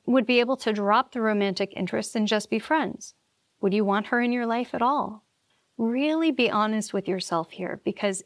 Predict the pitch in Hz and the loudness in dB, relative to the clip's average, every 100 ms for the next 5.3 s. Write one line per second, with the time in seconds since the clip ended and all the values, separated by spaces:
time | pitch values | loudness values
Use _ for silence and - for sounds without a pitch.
0 | - 208 262 302 - 269 254 - 214 208 | -8 -2 0 0 -2 -4 -2 -2 -2 0
1 | 202 185 - 185 269 349 285 185 185 190 | 0 -2 -6 -6 2 4 4 2 0 -6
2 | _ _ _ 247 240 233 - 240 262 285 | _ _ _ 2 2 0 -2 0 0 0
3 | 277 214 202 - - 196 285 262 311 320 | 0 0 -2 -4 -8 -8 -8 -6 -4 -6
4 | - 220 208 202 - 180 180 175 - 175 | -2 0 2 0 0 0 -2 -4 -8 -8
5 | - - 196 | -6 -8 -8